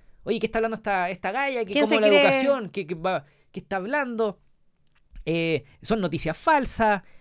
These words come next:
Speaker 1: El
Speaker 2: Ujú.
Speaker 1: gobierno tiene esta cuestión que te, después, no, es que quieren bloquear". Y, y, y, y estoy hablando de un tema que no es pa-,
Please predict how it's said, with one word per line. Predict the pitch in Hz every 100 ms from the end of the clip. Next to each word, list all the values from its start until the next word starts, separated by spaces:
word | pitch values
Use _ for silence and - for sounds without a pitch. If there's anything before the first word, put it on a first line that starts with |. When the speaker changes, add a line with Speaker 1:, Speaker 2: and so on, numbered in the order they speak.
| - -
Speaker 1:
El | 175 170
Speaker 2:
Ujú. | 175
Speaker 1:
gobierno | 202 196
tiene | 202 196
esta | 196
cuestión | 175 - 208
que | 170 185
te, | 175
después, | 175 202 180 -
no, | 165 208
es |
que | -
quieren | 170 170 156
bloquear". | 165 180 285 294 247
Y, | 220 202 - - - - - - - -
y, | 139 -
y, | 139 143 139
y |
estoy | - 165
hablando | 165 156 156
de |
un | 147
tema | 160 151
que | 123 113 - - - -
no | 127
es |
pa-, | -